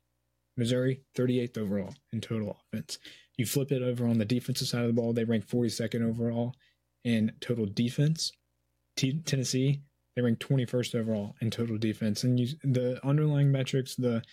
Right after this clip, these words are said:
the success rate, all of that tells the same exact story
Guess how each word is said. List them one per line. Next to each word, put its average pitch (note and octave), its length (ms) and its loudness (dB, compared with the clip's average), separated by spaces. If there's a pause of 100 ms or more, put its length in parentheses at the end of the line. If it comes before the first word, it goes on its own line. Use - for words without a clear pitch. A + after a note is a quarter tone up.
(260)
the A#2+ 80 0
success B2+ 480 0
rate, B2+ 240 0
all D3 200 2
of B2+ 100 4
that A2 220 -4
tells B2+ 260 0
the A#2+ 100 0
same D3 480 2
exact C3 380 0
story A#2 560 -2